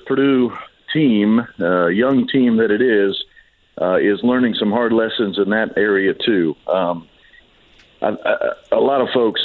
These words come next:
I bring this up, and, and some folks say, "Well, that's just an excuse." Uh,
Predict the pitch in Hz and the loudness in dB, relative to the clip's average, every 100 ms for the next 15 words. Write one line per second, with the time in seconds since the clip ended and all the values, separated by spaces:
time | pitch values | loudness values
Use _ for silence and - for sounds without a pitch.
0 | - 95 101 120 113 98 - 104 101 95 | -4 -2 0 0 0 0 0 -2 -2 -4
1 | 80 - 82 90 107 98 98 90 113 98 | -4 -6 -6 -2 -2 0 -2 0 0 2
2 | 92 95 87 - 98 - 90 - - 107 | 2 0 -2 -4 -4 -2 -2 -2 0 2
3 | 95 - - - | 2 0 -4 -4